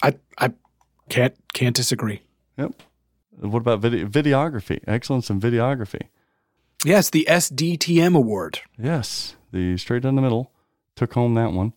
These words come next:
Speaker 2: Now, you know what? I, uh, I wanna tip my cap, not to you asshole media judges, but to my people, the public. Because the public values Straight Down the Middle a hell of a lot more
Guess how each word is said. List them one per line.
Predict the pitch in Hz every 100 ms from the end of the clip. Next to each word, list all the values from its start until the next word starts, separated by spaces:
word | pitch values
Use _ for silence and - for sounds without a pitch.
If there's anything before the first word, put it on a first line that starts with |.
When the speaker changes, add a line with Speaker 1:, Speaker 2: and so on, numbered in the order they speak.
| _ _ _ _
Speaker 2:
Now, | 123 131
you | -
know | 190 208
what? | 196 202 - _ _ _ _ _ -
I, | 202 240
uh, | 214 196 185 180 _ _ _
I | -
wanna | 208
tip | 185 190
my | 143 127
cap, | 117 87 - _ _
not | 117 139 151
to | 147
you | 143 135 113
asshole | - 113 110 117 101
media | 95 80 80
judges, | 76 78 - - - _ _
but | 123 123 -
to | 123
my | 107
people, | 92 92 - - - _ _ _ _ _
the | -
public. | - 90 - - - - _ _ _ _ _ _ _
Because | 113 127 101
the | 110
public | - 233 302 320 233
values | 220 196 190 185 180
Straight | - 180 226
Down | 214 202
the | 185
Middle | 165 135
a | 117
hell | 139 240 269
of |
a | 262
lot | 269 269
more | 220 247 226 151 165